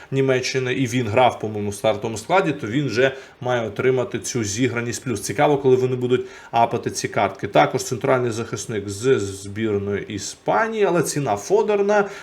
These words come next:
Мактоміний, сто п'ятдесят вісім тисяч монет. Непогані, до речі, плейстайли.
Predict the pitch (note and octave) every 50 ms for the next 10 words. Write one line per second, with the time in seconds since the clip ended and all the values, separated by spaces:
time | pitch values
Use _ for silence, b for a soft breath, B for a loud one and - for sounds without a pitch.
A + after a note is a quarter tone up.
0 | B - D#3 F#3 F3 F3+ - - F#3 E3+ C#3+ C3+ B2+ A#2+ A2+ G#2+ - - G#2 G2+
1 | A2+ G#2+ - A#2+ G2+ - A#2+ A2 - A2+ A2 G2+ - A2 G#2+ A#2 - - C#3+ E3
2 | G3 A3 G#3+ G3+ - - - - A#3 B3+ - A#3+ G3 D#3+ B2 A#2 A#2 A2 A#2+ A#2
3 | A2+ A2 - - - - B2 A#2+ A#2+ - - E3+ F3+ F#3 F#3 F#3 F3+ F3+